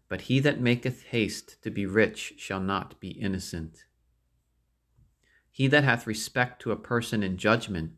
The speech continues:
doth not well. Such a man even for a morsel of bread forsaketh the truth.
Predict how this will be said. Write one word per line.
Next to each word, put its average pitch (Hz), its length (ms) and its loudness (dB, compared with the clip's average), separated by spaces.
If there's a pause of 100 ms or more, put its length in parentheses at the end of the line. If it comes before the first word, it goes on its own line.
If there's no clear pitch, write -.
(120)
doth 95 260 -8
not 98 300 -4
well. 101 420 2 (420)
Such - 300 -4
a 147 60 2
man 131 320 4
even 131 340 0
for 123 240 -2
a 107 60 2
morsel 113 560 2
of 90 180 -6
bread 113 340 2
forsaketh - 760 -6
the - 80 -16
truth. - 580 -10